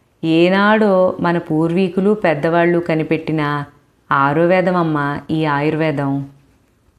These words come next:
మీ తాత ఇది వేరు కాదు, ఒకటే, ఒకరు లేక ఇంకొకరు లేరు, ఉండలేరు,"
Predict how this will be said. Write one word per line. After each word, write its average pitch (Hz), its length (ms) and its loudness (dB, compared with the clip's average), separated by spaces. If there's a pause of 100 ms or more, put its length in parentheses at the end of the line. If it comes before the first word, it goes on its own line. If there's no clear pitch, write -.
(360)
మీ 175 140 -4
తాత 143 440 -2
ఇది 170 480 2
వేరు 160 300 2
కాదు, 151 400 -2 (340)
ఒకటే, 165 680 -2 (460)
ఒకరు 156 380 2
లేక 151 360 -2
ఇంకొకరు 170 680 0
లేరు, 147 420 0 (560)
ఉండలేరు," 151 640 0